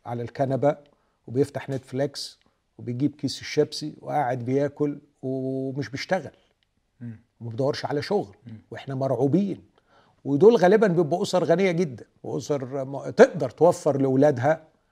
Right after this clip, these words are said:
Speaker 1: آه، كل الإمكانيات، لكن شاعرين إنه الولد بيضيع، مش بيضيع في مخدرات ولا بيضيع في، آه، شرور أخلاقية، لكن بيضيع لأنه ما عندوش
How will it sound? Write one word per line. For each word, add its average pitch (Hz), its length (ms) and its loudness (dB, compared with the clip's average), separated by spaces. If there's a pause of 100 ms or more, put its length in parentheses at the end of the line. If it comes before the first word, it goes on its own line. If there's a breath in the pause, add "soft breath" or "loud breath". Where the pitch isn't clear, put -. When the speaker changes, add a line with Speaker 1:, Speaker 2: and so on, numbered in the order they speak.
(300)
Speaker 1:
آه، 123 180 -8
كل 165 280 0
الإمكانيات، 156 840 -2 (640)
لكن 135 300 -2
شاعرين 143 520 0
إنه 151 280 -2
الولد 147 320 4
بيضيع، 156 460 2 (880)
مش 170 160 2
بيضيع 147 440 4
في 147 160 -4
مخدرات 135 800 2
ولا 147 280 2
بيضيع 131 640 2 (540)
في، 147 500 2
آه، 120 380 -6
شرور 156 720 4
أخلاقية، 147 800 0 (760)
لكن 143 240 -6
بيضيع 151 280 -2
لأنه 175 460 -4
ما 175 120 -4
عندوش 139 760 -2